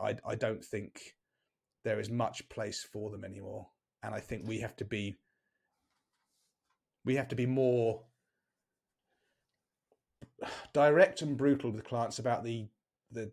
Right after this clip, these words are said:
the, the transformative beauty of owning equities in a, in a long-term portfolio and having adult conversations about riding out the temporary declines. Um, and, and, and, and likewise with bonds, you can lump in smooth funds and with profit and all the other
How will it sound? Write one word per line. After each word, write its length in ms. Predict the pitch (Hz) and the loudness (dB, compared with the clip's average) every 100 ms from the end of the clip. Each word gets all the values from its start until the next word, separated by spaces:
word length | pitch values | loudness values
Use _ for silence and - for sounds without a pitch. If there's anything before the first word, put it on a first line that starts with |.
| - | -8
the, 300 | 120 117 113 113 _ _ - - - _ _ _ _ | -4 -4 -6 -12 _ _ -20 -20 -20 _ _ _ _
the 80 | 127 | -18
transformative 1000 | - - 143 139 - 185 170 160 143 120 | -12 -6 -4 -2 -2 -2 0 -2 -4 -2
beauty 420 | 127 120 120 107 | 0 0 -2 -4
of 80 | 104 | -2
owning 300 | 110 110 110 | -2 -4 -6
equities 480 | - - - 104 | -6 -10 -8 -8
in 60 | 107 | -8
a, 40 | |
in 160 | - 117 | -8 -6
a 40 | 110 | -4
long-term 720 | 117 113 113 - 117 110 98 | -2 -4 -6 -6 -4 -4 -6
portfolio 760 | - 104 - 98 101 95 95 - _ | -8 -10 -8 -8 -8 -8 -10 -12 _
and 80 | - | -10
having 240 | 120 113 117 | -6 -6 -4
adult 360 | 131 123 98 | -2 0 -2
conversations 760 | - 107 101 - 101 101 - 104 | -6 -10 -8 -6 -6 -6 -10 -8
about 260 | 104 92 | -6 -6
riding 360 | 117 110 104 107 | -2 -2 -4 -6
out 180 | 107 - | -8 -8
the 60 | |
temporary 420 | - 110 104 107 101 | -12 -12 -12 -12 -12
declines. 640 | 104 104 101 92 92 - _ _ - _ _ | -12 -12 -10 -10 -12 -16 _ _ -20 _ _
Um, 440 | 101 98 98 98 92 _ _ _ _ - | -8 -8 -8 -10 -14 _ _ _ _ -8
and, 320 | 101 101 90 | -6 -6 -6
and, 140 | 127 | -4
and, 300 | 139 156 160 | 0 0 0
and 280 | 156 156 156 | 2 0 8
likewise 380 | 170 165 165 135 | 8 10 8 6
with 160 | 139 | 6
bonds, 260 | 135 139 127 | 8 8 8
you 60 | 123 | 2
can 160 | 131 | 4
lump 240 | 127 123 127 | 4 4 2
in 140 | 120 | 0
smooth 540 | 120 - 131 127 131 | 0 0 4 4 4
funds 520 | - 135 123 123 127 104 | 0 -2 0 0 -2 -4
and 180 | 104 | -4
with 180 | 113 113 | -4 -6
profit 260 | - 131 110 | -2 0 2
and 80 | 151 | 2
all 80 | |
the 100 | 151 | 4
other 200 | 143 120 | 2 0